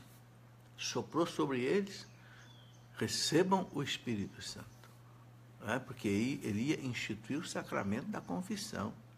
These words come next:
E todo sacramento é ministrado no poder do Espírito Santo. "Recebam o Espírito Santo.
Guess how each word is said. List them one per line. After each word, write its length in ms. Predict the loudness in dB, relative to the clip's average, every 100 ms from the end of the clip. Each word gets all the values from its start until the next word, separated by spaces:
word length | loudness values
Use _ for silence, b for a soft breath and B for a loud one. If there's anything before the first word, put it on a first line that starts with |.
| -20 B B B B -8
E 60 | -8
todo 340 | 6 6 8
sacramento 520 | 2 4 4 4 2
é 60 | 2
ministrado 680 | 4 2 0 4 6 6 4
no 100 | -4
poder 500 | 0 0 2 2 0
do 100 | 0
Espírito 560 | -2 -4 -4 -4 -6 -6
Santo. 340 | -6 -8 -10 B B B -6
"Recebam 880 | 4 6 4 2 2 4 6 4 -2
o 80 | -4
Espírito 520 | -4 -4 -4 -6 -8
Santo. 300 | -10 -8 -10